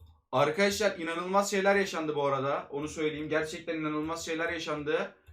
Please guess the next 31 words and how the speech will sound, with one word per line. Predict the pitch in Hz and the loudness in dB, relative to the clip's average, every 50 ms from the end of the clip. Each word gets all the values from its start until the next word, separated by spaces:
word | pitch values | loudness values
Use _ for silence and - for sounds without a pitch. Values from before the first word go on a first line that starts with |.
| - - - | -16 -6 -2
Benim | 127 147 185 208 208 196 160 160 | 0 0 0 0 -2 -4 -6 -4
boğazım | 151 156 160 170 175 - - 156 151 156 | 0 2 4 4 4 2 0 -2 0 2
ağrıyor | 175 170 170 175 175 214 233 247 240 | 4 6 6 6 6 4 2 0 -2
şu | - - 233 226 | -2 2 4 4
anda | 220 226 226 262 254 214 | 4 6 6 4 4 6
ve | 247 247 - 185 156 | 6 4 4 2 -2
canım | 151 185 190 196 240 233 226 - - - 170 160 | 0 2 2 2 2 -2 -4 -6 -4 0 2 4
yani | 175 202 214 - | 6 4 4 6
bağıramıyorum | 185 180 185 190 214 254 262 269 262 247 240 240 240 254 | 6 8 8 10 8 8 6 6 4 6 6 6 6 4
da | 262 226 202 - - 165 | 2 2 0 0 4 8
bayağı | 190 220 277 277 262 233 | 10 12 12 12 10 8
bir | |
sıkıntı | 214 - 214 202 233 233 233 240 | 6 -2 -4 -4 -4 -4 -2 0
yaşıyorum | 240 233 - 247 226 220 208 | -2 0 0 2 0 0 2
şu | - 226 220 | 4 4 4
anda. | 214 214 208 254 262 269 269 - - _ _ _ _ _ _ _ _ _ _ _ _ _ _ _ _ _ _ - 117 | 4 6 4 4 4 4 2 -2 -10 _ _ _ _ _ _ _ _ _ _ _ _ _ _ _ _ _ _ -12 -6
Diego | 139 170 190 196 208 | -4 -4 -2 -2 2
Costa | 226 226 220 - 220 202 | 4 4 4 4 2 -4
satılır, | 196 220 202 220 226 220 226 214 | -4 -2 0 0 0 2 2 4
Ruben | 208 214 214 214 | 4 4 4 4
Dias | 208 226 226 220 | 4 4 4 4
da | 214 220 | 2 -2
satılır | 214 214 202 202 214 226 247 240 | -2 -2 -4 -2 -2 -2 -2 0
birazdan | 240 240 233 208 - - 247 254 240 208 | 2 4 4 4 4 4 2 2 2 4
ve | 220 226 | 6 6
arkadaşlar | 226 - 214 214 233 233 233 226 233 262 262 240 196 - | 8 6 6 4 2 2 2 2 2 0 0 0 4 6
bayağı | 240 247 240 220 208 214 | 6 8 8 8 6 4
bir | 254 - | 4 6
coinsler | 233 226 233 240 254 - - - 233 254 277 269 247 208 196 | 6 6 6 6 2 -4 -4 0 4 4 4 4 2 -2 0
coşmuş | - 202 220 226 226 - 240 262 262 - | 6 8 10 10 8 6 0 -2 -2 0
olacak. | 254 247 226 208 190 254 294 311 - - | 0 0 0 2 6 6 6 6 6 0